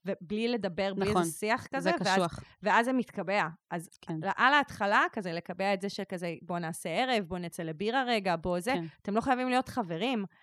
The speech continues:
Speaker 1: אבל לפחות התחלתם באיזשהו שיח ככה
Speaker 2: של
Speaker 1: יותר
Speaker 2: ערוץ
Speaker 1: עמוק.
Speaker 2: פתוח כזה יותר.
Speaker 1: בדיוק,
Speaker 2: כן.
Speaker 1: ערוץ, זה המילה הטובה.
Speaker 2: כן.
Speaker 1: אה, להסתובב באזור שאתה גר בו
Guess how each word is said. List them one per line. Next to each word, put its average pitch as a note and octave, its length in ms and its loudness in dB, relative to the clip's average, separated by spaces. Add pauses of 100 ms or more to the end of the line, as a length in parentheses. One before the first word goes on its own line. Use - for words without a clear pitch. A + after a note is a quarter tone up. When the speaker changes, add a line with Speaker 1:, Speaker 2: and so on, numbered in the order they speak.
(200)
Speaker 1:
אבל F#3 200 -2
לפחות A3+ 340 -4
התחלתם A3 580 0
באיזשהו F3+ 500 -4
שיח F#3+ 460 -4
ככה E3+ 200 -8
Speaker 2:
של D#3+ 40 -2
Speaker 1:
יותר F#3+ 220 2
Speaker 2:
ערוץ A3+ 220 4
Speaker 1:
עמוק. F#3 200 2
Speaker 2:
פתוח G3+ 300 0
כזה D#3 240 -6
יותר. D3 220 -8
Speaker 1:
בדיוק, D#3 340 -2
Speaker 2:
כן. - 60 -6
Speaker 1:
ערוץ, D#3 380 -6
זה E3+ 140 -6
המילה D#3 320 -8
הטובה. E3 360 -4 (460)
Speaker 2:
כן. F#3 60 -8 (200)
Speaker 1:
אה, G#3 40 -2 (380)
להסתובב G3+ 520 0
באזור B3 300 2
שאתה B3+ 280 -2
גר F3 220 0
בו C4 180 0